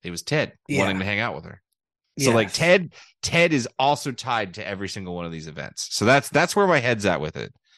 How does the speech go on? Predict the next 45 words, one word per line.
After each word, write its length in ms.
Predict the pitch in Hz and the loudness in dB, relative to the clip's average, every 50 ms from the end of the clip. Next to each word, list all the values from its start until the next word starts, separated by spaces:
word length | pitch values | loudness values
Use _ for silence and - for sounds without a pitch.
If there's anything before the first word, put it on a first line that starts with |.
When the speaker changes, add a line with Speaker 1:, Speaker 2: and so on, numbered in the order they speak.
| _ _ _ _ _ _ _ - | _ _ _ _ _ _ _ -4
Speaker 1:
Um, 540 | 104 104 101 95 90 85 80 78 76 - _ _ _ _ _ | -2 0 0 0 -2 -4 -6 -8 -14 -18 _ _ _ _ _
I 160 | - 139 151 | 0 2 2
am 120 | 160 165 170 | 2 2 0
not 240 | 185 196 190 147 - | 0 0 0 -2 -2
saying 360 | - 170 160 156 156 147 - - | -2 -2 0 0 -2 -4 -4 -2
I 100 | 120 117 | 0 0
think 300 | 120 - - 131 123 - | 0 -2 -4 -6 -4 -4
it's 160 | 113 98 - - | -6 -6 -6 -10
great. 500 | - 107 113 113 101 87 90 - - - _ _ | -8 -4 -2 -2 -2 -2 -4 -10 -16 -18 _ _
I 100 | 95 95 | -6 -4
don't, 200 | 107 107 101 - - | -4 -4 -6 -8 -12
like, 320 | - 101 98 95 82 - _ | -10 -8 -6 -6 -6 -10 _
if 200 | - 113 110 107 | -6 -6 -4 -4
it 100 | 113 107 | -4 -4
ends 220 | 101 120 113 104 | -4 -6 -6 -6
up 100 | 113 92 | -6 -6
happening, 500 | 90 107 107 107 - - 95 92 90 92 - - | -4 -2 -2 -2 -4 -6 -8 -8 -10 -10 -12 -8
I'm 200 | 95 95 98 98 | -6 -6 -6 -4
not, 180 | 101 107 - | -4 -6 -6
I'm 80 | 110 110 | -4 -4
not 160 | 113 107 101 | -4 -4 -4
saying 200 | - 110 104 101 | -4 -6 -4 -4
I'm 100 | 98 92 | -6 -6
like, 140 | 92 98 101 | -8 -6 -6
"Oh 100 | 156 180 | -4 -4
yeah, 180 | 170 175 151 | -4 -4 -4
they're 120 | 131 120 110 | -4 -6 -8
perfect 380 | - - 180 160 - 113 95 | -8 -10 -10 -10 -10 -14 -12
for 80 | - 104 | -8 -8
each 160 | 95 90 - | -8 -6 -4
other." 300 | 95 90 85 85 85 82 - _ _ _ _ _ _ | -4 -4 -4 -4 -6 -6 -10 _ _ _ _ _ _
I 180 | - 127 143 151 | 0 2 2 2
just, 380 | 139 143 135 123 - - - - _ _ _ _ | 0 -2 -2 -2 -4 -8 -14 -20 _ _ _ _
my 200 | 104 117 127 123 | -6 -4 -4 -4
brain 320 | 107 107 117 120 127 131 | -2 -4 -4 -4 -4 -4
is 120 | 127 117 107 | -6 -8 -8
now 160 | 120 113 107 | -6 -8 -8
convinced 480 | - - 104 92 101 101 95 90 - 95 | -8 -10 -10 -8 -8 -8 -8 -10 -10 -12
it's 180 | 98 90 - | -10 -10 -6
the 120 | - 98 90 | -4 -4 -2
way 220 | 87 90 92 90 | 0 0 0 0
the 100 | 82 80 | -2 -4
show 260 | - - - 85 78 | -8 -8 -8 -8 -8
is 120 | 73 71 - | -10 -12 -14
going. 160 | - - | -16 -16